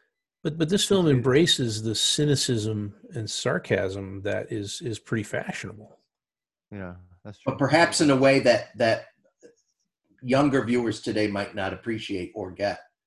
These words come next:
Speaker 1: Could be.
Speaker 2: Right.
Speaker 1: I mean,
Speaker 3: I think
Speaker 1: um,
Speaker 3: one, I think one of the things that works well for this film, and this may be a debatable point, is the fact that it's ninety-five minutes. I think any longer, and it would really test your patience.
Speaker 1: <laughs> That's true.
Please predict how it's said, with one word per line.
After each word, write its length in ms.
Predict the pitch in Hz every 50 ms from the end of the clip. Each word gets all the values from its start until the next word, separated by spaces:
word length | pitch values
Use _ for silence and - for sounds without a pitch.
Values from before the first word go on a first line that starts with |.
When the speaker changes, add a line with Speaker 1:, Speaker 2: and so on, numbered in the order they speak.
| _ _ _ _ _ _ _ _ _ _ _ _ _ _ _ _
Speaker 1:
Could 180 | - - 139 131
be. 140 | 147 175 -
Speaker 2:
Right. 100 | - 110
Speaker 1:
I 40 |
mean, 180 | 110 113 113 110
Speaker 3:
I 220 | 107 110 160 190
think 180 | - 247 214 -
Speaker 1:
um, 60 | 175
Speaker 3:
one, 160 | 185 180 180 180
I 160 | - 175 196
think 220 | 202 247 214 -
one 180 | 156 165 180 185
of 100 | 190 165
the 60 | 156 151
things 280 | - 175 160 151 139 -
that 180 | 135 123 -
works 300 | 127 139 147 143 - -
well 240 | 139 139 143 147 147
for 140 | 147 - 147
this 200 | - - - -
film, 240 | - 127 110 107 107
and 100 | 110 110
this 160 | 127 123 - - 131 110
may 240 | 117 117 131 135 135
be 160 | 117 131 123
a 60 | 107
debatable 520 | 107 104 104 123 120 117 107 104 101 98 -
point, 280 | - 147 143 127 113 113 - - - - - _ -
is 220 | 160 165 165 143 127
the 80 | 143
fact 320 | - - 160 139 123 - -
that 120 | 127 113
it's 140 | 113 107 -
ninety-five 600 | 123 117 113 113 110 110 107 - 110 104 98 92
minutes. 640 | 104 110 104 92 90 - - - - - - - _ _ -
I 120 | 127 131
think 240 | 131 156 147 - - -
any 280 | 151 143 139 131 110
longer, 500 | 117 117 123 127 131 131 120 113 110 98 95
and 160 | - 104 104
it 100 | - -
would 140 | 113 101 -
really 320 | 113 117 107 104 98 95
test 320 | - 117 104 - - -
your 80 | 101 92
patience. 600 | - 95 98 92 85 - - - _ - - - - - - - - - - 170 - - -
Speaker 1:
<laughs> 540 | 135 - - - 151 - - - 143 - -
That's 220 | - - - -
true. 360 | - - - 151 139 120 113